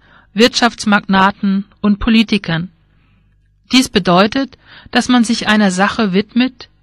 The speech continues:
nicht weil man berühmt werden will oder weil man Geld verdienen will, sondern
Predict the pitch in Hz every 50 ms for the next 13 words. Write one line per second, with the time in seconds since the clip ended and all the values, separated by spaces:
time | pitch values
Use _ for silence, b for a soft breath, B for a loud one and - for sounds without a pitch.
0 | _ - 214 226 262 262 - - - 208 208 202 208 202 202 190 175 185 185 180
1 | 233 277 294 285 - - 214 202 196 196 196 185 185 180 196 220 262 269 - b
2 | b b b b b b b b - 214 214 220 214 202 190 180 190 180 175 185
3 | 180 175 175 175 175 170 185 214 262 233 - - 220 190 190 196 196 196 185 185
4 | 185 196 214 262 269 - _ _ b b b b b b b b b b 190 190
5 | 208 202 202 202 196 208 226 262 302 294 285